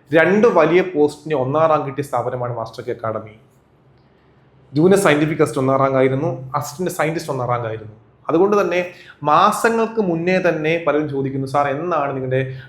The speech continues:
ലോങ് ടൈം ബാച്ച് ആരംഭിക്കുന്നത്?" ഞങ്ങൾ പറഞ്ഞ്, "നോട്ടിഫിക്കേഷൻ വരുന്നത് കൃത്യമായിട്ട് തീരുമാനമായിട്ടില്ല, പക്ഷെ നമുക്ക് ലോങ് ടൈം ബാച്ച് ആരംഭിക്കാം." കാര്യം എന്താ? Already നമ്മുടെ പഴയ സിലബസ് ഉണ്ട്, ക്ലാസ് നമുക്ക് അവൈലബിൾ ആണ്.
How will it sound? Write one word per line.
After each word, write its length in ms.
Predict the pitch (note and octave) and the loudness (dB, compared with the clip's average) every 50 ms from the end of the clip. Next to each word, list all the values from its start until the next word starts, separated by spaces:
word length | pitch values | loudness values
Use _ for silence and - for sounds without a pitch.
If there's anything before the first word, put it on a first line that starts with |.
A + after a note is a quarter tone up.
| - | -2
ലോങ് 320 | C#3+ D3 D3+ E3 F3+ F3 E3 | 2 2 4 4 2 2 0
ടൈം 140 | F3 E3 D3+ | 0 2 2
ബാച്ച് 220 | D3 C#3 C#3 C#3 | 0 0 2 0
ആരംഭിക്കുന്നത്?" 600 | B2+ B2 B2+ B2+ B2 A#2+ B2+ B2 A#2 A#2 A2+ G#2+ - - _ _ _ _ _ _ _ - - - - - | -2 -2 -4 -6 -6 -8 -8 -8 -8 -8 -8 -10 -12 -16 _ _ _ _ _ _ _ -20 -20 -20 -6 -2
ഞങ്ങൾ 180 | C#3+ D3 E3+ F#3 | 0 2 2 4
പറഞ്ഞ്, 260 | F3+ F3+ F3+ F3+ E3+ | 4 2 2 2 2
"നോട്ടിഫിക്കേഷൻ 520 | D#3+ D#3 D3+ E3 E3 E3+ F3 F3+ F3 F3 D#3+ | 0 0 0 0 -2 0 0 0 0 0 0
വരുന്നത് 320 | D#3 D3+ D3+ D#3 D#3 D3+ | 0 0 0 -2 -4 -4
കൃത്യമായിട്ട് 440 | D3+ C3+ B2+ - D#3 D3+ D3 D3 - C#3+ | -8 -12 -8 -4 -2 0 0 -2 -2 -4
തീരുമാനമായിട്ടില്ല, 920 | C3 C3 C3+ C3+ C3+ C3+ B2+ A#2+ A2+ G#2 B2+ A#2 A#2 A2+ G#2+ G#2+ - - - - | -2 0 0 0 2 2 0 0 -2 -4 -4 -4 -2 -4 -4 -6 -8 -14 -16 -14
പക്ഷെ 200 | D#3 - - F#3 | -14 -6 -4 -2
നമുക്ക് 180 | F3+ F3+ F3 E3 | 0 2 4 4
ലോങ് 260 | E3+ F#3+ G#3 G#3+ A3+ | 4 4 4 2 2
ടൈം 120 | A3 G#3 | 2 4
ബാച്ച് 200 | F#3 E3 E3 - | 4 2 4 2
ആരംഭിക്കാം." 400 | C3 B2 B2 B2 A#2 C3 B2+ B2+ | 0 0 -2 -4 -6 -8 -4 -2
കാര്യം 240 | C3+ C#3 C#3 D3 D3 | 0 0 0 0 0
എന്താ? 380 | C3+ C3 C3 C3 B2+ - - - _ _ _ C3 | 0 0 0 0 0 -2 -8 -18 _ _ _ -2
Already 220 | C#3 C#3+ C#3+ C#3+ | -2 0 0 -2
നമ്മുടെ 200 | C#3+ C#3 C3+ C#3 | -2 -2 -2 -2
പഴയ 240 | C#3 C3+ B2+ B2+ C3 | -2 0 0 0 0
സിലബസ് 440 | C3 - C3 C3 C#3 D3 D3+ - D#3 | -2 -4 -4 -4 -4 -4 -4 -6 -6
ഉണ്ട്, 140 | D3 E3 F3 | -6 -6 -6
ക്ലാസ് 480 | E3+ - C3 B2 B2+ C3 C3 - - | -6 -4 -2 0 0 0 0 -4 -8
നമുക്ക് 220 | D3+ B2+ B2 B2+ B2+ | -10 -10 -8 -8 -10
അവൈലബിൾ 380 | A2 A#2 A#2 A2+ A2 G#2+ A2+ | -8 -8 -8 -10 -8 -8 -8
ആണ്. 200 | G#2+ G#2+ G#2+ G#2+ | -8 -10 -10 -14